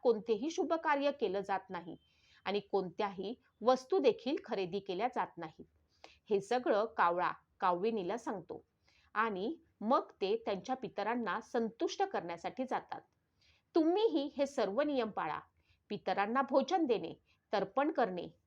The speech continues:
ब्राह्मणांना भोजन घालणे हे पितृपक्षात अत्यंत आवश्यक आहे. असे केल्याने घरातील सर्व लोक निरोगी आणि समृद्ध होतात आणि आपल्या पितरांचा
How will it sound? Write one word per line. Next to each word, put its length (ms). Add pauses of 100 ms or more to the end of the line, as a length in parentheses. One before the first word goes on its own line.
(100)
ब्राह्मणांना 680
भोजन 380
घालणे 320 (500)
हे 60
पितृपक्षात 800 (180)
अत्यंत 520 (160)
आवश्यक 440
आहे. 240 (500)
असे 240
केल्याने 680 (200)
घरातील 560
सर्व 420
लोक 360 (140)
निरोगी 640 (160)
आणि 200
समृद्ध 500
होतात 360 (680)
आणि 380 (240)
आपल्या 360
पितरांचा 680